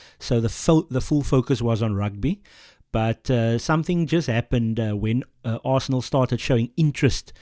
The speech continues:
in, uh, well, first of all, I went to a primary school that had just Liverpool and Man United fans, uh, uh,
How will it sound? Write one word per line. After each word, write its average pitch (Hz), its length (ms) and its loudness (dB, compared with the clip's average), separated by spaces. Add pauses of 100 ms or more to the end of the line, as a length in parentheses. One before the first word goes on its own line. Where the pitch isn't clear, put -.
(360)
in, 117 420 2
uh, 110 400 0
well, 127 140 4
first 160 240 4
of 156 80 0
all, 147 60 4
I 131 60 4
went 120 240 0
to 135 100 4
a 117 40 2
primary 151 520 4
school 131 520 -2
that 110 280 -2
had 101 340 -4
just - 240 0
Liverpool 113 400 2
and 107 140 0
Man 101 160 -2
United 101 400 -4
fans, 87 420 -12
uh, 95 220 -8 (200)
uh, 101 60 -8